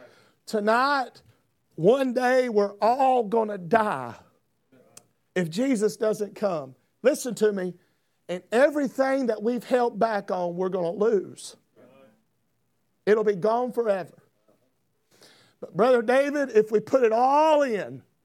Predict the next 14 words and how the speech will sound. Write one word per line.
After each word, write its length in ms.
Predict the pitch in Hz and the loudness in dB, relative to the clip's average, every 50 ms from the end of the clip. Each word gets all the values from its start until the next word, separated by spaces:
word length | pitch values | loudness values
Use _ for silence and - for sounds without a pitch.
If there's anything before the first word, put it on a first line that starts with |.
| _ - - - _ _ _ _ _ - | _ -20 -20 -20 _ _ _ _ _ 2
on 160 | 202 226 220 | 2 2 2
the 100 | 202 190 | 0 2
Lord 280 | 196 220 240 247 233 | 4 4 4 2 2
Jesus 400 | 196 220 247 247 240 214 233 214 | -2 -4 -2 -2 -2 -2 -2 -6
Christ, 520 | - - 247 226 196 180 170 160 - - _ _ _ _ _ _ _ | -4 -2 -2 -2 0 -2 -4 -8 -12 -20 _ _ _ _ _ _ _
we'll 200 | 151 190 247 262 | 4 4 4 4
be 140 | 254 247 247 | 4 2 4
able 220 | 247 247 233 214 | 4 4 2 2
to 200 | 208 196 - 196 | 0 0 0 -2
enjoy 760 | 202 202 175 160 196 220 240 247 254 262 269 269 269 262 247 | -2 -2 -2 0 2 4 6 6 6 4 4 4 2 0 0
the 160 | 208 214 202 | -4 -6 -6
benefits 600 | 196 185 226 233 220 208 - - 196 190 190 - | 0 2 2 2 2 -2 -2 -4 -6 -6 -6 -8
of 140 | 190 170 151 | -8 -6 -4
that 400 | 180 180 165 170 170 160 _ | -2 -2 0 -2 -2 -4 _